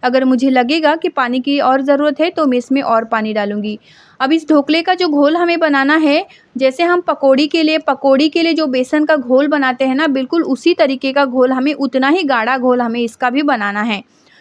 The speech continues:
तो देखिए, सूजी फूलती है ना फ्रेंड्स, इसमें सूजी का इस्तेमाल हम कर रहे हैं ना ढोकला बनाने के लिए, तो सूजी फूलेगी, तो इसीलिए इसकी कंसिस्टेंसी हम बाद में भी चेक करेंगे।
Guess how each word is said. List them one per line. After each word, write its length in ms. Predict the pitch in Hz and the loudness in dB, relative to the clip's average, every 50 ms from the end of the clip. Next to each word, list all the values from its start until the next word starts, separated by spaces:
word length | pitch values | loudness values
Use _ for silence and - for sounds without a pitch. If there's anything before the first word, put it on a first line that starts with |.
| _ - | _ -2
तो 80 | 277 277 | 0 2
देखिए, 360 | 254 285 269 269 - 349 392 381 | 2 2 2 2 2 0 0 0
सूजी 360 | - 330 277 254 226 294 320 | 2 2 2 4 4 2 0
फूलती 440 | 330 - 285 269 247 226 - 330 359 | 2 2 2 2 2 2 2 2 2
है 120 | 349 285 | 2 2
ना 100 | 277 339 | 2 2
फ्रेंड्स, 400 | 381 - 381 320 247 220 - - _ _ _ _ - 254 | 0 0 0 0 0 -2 -4 -10 _ _ _ _ -10 -8
इसमें 240 | 247 - 294 311 320 | -2 2 2 2 2
सूजी 320 | 311 311 262 240 220 277 285 | 4 2 2 2 2 0 0
का 100 | 339 320 | 2 0
इस्तेमाल 400 | 320 311 - 320 311 311 320 320 | 0 0 0 0 2 2 2 2
हम 180 | 311 311 311 302 | 2 2 2 2
कर 160 | 311 294 269 | 2 0 0
रहे 100 | 277 302 | 0 0
हैं 60 | 370 | -2
ना 80 | 480 453 | -2 0
ढोकला 340 | 339 311 285 294 294 294 285 | 0 0 0 0 0 0 2
बनाने 320 | 277 269 262 254 247 254 | 2 2 0 0 0 -2
के 120 | 240 262 254 | -2 -2 -2
लिए, 100 | 247 240 | -2 0
तो 120 | 262 277 | -2 -2
सूजी 340 | - - 294 254 226 277 302 | -2 -2 -2 -2 0 0 -2
फूलेगी, 560 | 294 - 330 320 359 359 311 311 311 320 320 - - - - _ _ | 0 2 2 2 2 2 2 0 0 -2 -4 -6 -12 -20 -20 _ _
तो 100 | - 269 | -4 -2
इसीलिए 420 | - 269 - - 349 339 320 349 349 | 0 0 0 2 2 2 2 2 0
इसकी 280 | 320 285 285 - - 311 | 0 -2 -4 -2 -2 -2
कंसिस्टेंसी 720 | 330 311 269 262 - 311 311 294 - 302 294 285 294 302 339 | 2 2 0 0 0 -2 -4 -2 0 0 0 2 2 0 -2
हम 240 | 349 320 311 302 277 | 0 0 0 2 2
बाद 260 | 269 254 240 220 226 | 2 0 -2 -2 -2
में 140 | 262 269 254 | -2 0 2
भी 140 | 262 330 359 | 2 2 2
चेक 300 | - - 311 240 226 _ | 2 0 -2 -2 -2 _
करेंगे। 480 | - 220 208 208 214 214 214 220 208 | -2 0 0 0 0 0 2 0 0